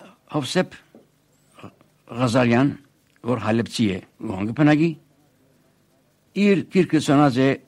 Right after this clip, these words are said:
հայ հավանական դաշնակցության հարյուրամյա զոհաբերումին։ Գրված է վարուժանյան տակությամբ ու թափով,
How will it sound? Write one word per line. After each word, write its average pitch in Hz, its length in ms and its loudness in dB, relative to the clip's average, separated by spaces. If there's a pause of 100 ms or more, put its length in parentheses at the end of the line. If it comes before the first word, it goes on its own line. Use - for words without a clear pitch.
(120)
հայ 131 300 0
հավանական 110 400 -4
դաշնակցության 120 680 -2
հարյուրամյա 127 540 2 (240)
զոհաբերումին։ 110 680 -6 (1700)
Գրված 185 380 4
է 180 80 4 (360)
վարուժանյան 170 760 2
տակությամբ 156 580 -2 (360)
ու 131 100 -8
թափով, 139 460 -2